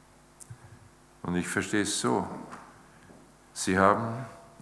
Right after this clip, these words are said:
bei ihm etwas entdeckt, von dem sie sagen konnten, „Da kriegt uns keiner mehr weg.“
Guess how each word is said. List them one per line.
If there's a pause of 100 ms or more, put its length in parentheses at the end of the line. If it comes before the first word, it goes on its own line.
(440)
bei
ihm (100)
etwas
entdeckt, (960)
von
dem
sie
sagen
konnten, (880)
„Da (460)
kriegt
uns (280)
keiner
mehr (320)
weg.“